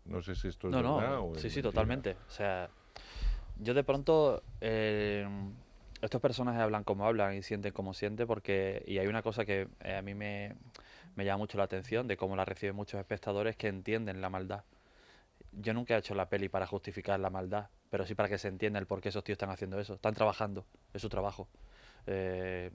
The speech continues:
Speaker 2: ahora mismo, pues, tu trabajo es hacer esto,
Speaker 1: Mm.
Speaker 2: el trabajo de estos tíos que, es hacer lo que hacen en la película.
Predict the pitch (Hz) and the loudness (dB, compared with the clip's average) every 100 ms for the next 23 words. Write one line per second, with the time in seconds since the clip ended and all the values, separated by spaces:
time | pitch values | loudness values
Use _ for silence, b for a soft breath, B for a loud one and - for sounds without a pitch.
0 | - - 98 104 107 104 98 110 98 95 | -12 -6 -4 -2 -4 -6 -6 -8 -4 -2
1 | 98 - 101 104 104 90 104 101 95 123 | -4 -4 -6 -4 -6 -2 0 4 4 4
2 | 104 98 95 - 98 - 101 110 110 95 | 2 0 0 -2 -4 -4 -4 0 0 -2
3 | - 104 101 107 - 104 - 95 101 - | -8 -10 -8 -6 -4 -2 -2 0 -2 -2
4 | 92 90 90 92 87 87 | -8 -6 -6 -6 -6 -8